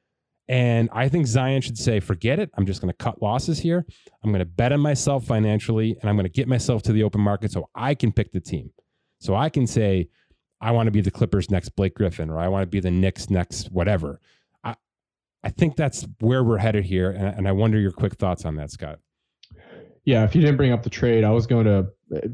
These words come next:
Speaker 2: play devil's advocate with it. I, it, I'm afraid if they get to the extension part, he takes the extension, we will be down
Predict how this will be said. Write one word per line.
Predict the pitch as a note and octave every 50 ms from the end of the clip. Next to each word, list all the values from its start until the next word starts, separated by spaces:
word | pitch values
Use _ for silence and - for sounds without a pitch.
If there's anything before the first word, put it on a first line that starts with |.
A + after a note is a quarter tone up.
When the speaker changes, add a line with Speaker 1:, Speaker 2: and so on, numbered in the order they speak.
| - -
Speaker 2:
play | - A2+ A2
devil's | F#2+ A2 G#2+ G2+ G2 G#2
advocate | A2+ A2 A2 A2 A2+ - - G2+ F#2+
with | G2 G2 F#2
it. | F#2 F2+ - - -
I, | A#2+ C3+ - _ _ _ _ _ _ _
it, | E3 E3 - - _ _ _ _ _ _ _ _ _ _ _ _ _ _ _ _ _ _ _ _ _ _ -
I'm | C#3+ D3+ F3+
afraid | F3+ - - F3 E3+ E3 E3
if | D#3+
they | - C#3+
get | C3+ C3 C#3+ C#3+
to | - C#3
the | C3 C3 B2+ B2 - - - -
extension | - B2+ A2+ - - C3+ B2 A#2+ - B2+ A#2+
part, | - A#2+ A#2+ A#2+ A#2+ A#2 -
he | - A#2+
takes | - C3 A#2+ A#2 -
the | - A#2+
extension, | A2+ G#2+ - - A2+ A2+ A2 - A#2+ A#2 G#2+ -
we | A#2 A#2 B2
will | A#2 G#2+ G#2+ A#2 A#2 A#2 A#2 A2+
be | G#2+ G2 A2+ A2+
down | G#2 F#2+ A2+ A2 A2 G#2+ G#2+ G#2+ G#2 G#2 G2+ G2